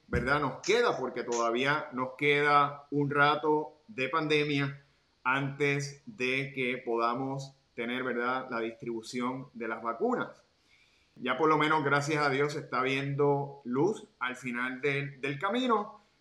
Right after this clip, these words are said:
pero en lo que llega esa vacuna, todavía nos queda un tiempito con nuestros niños en la casa, con las labores escolares,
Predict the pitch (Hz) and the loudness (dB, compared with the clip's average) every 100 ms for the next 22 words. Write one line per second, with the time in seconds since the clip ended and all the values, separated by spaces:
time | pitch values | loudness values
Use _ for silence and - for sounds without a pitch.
0 | _ - 269 247 233 - - - 156 160 | _ 4 6 8 4 2 -14 -6 -2 4
1 | 156 151 147 147 160 175 175 - 170 175 | 4 4 0 2 2 2 0 0 -2 0
2 | 202 208 196 175 196 208 - _ _ 107 | 2 2 4 2 2 -4 -12 _ _ -8
3 | 113 113 127 143 151 147 151 151 151 151 | -4 -2 0 2 0 -4 0 2 4 2
4 | 156 - 123 156 202 202 165 147 143 131 | 0 -4 -8 -6 -4 -4 -2 0 0 -2
5 | - - 117 120 120 123 123 135 143 151 | -10 -12 -8 -8 -8 -10 -6 -2 -2 -2
6 | 156 151 - _ 120 123 123 185 190 190 | -4 -4 -8 _ -10 -6 -4 0 0 0
7 | 185 170 160 - _ _ _ - 127 123 | 0 0 0 -4 _ _ _ -6 -2 -2
8 | 127 120 120 139 147 147 143 - - - | 0 0 2 2 4 4 2 -4 -16 -12
9 | 123 - 131 185 185 170 165 165 - | -10 -4 2 4 4 2 0 -4 -10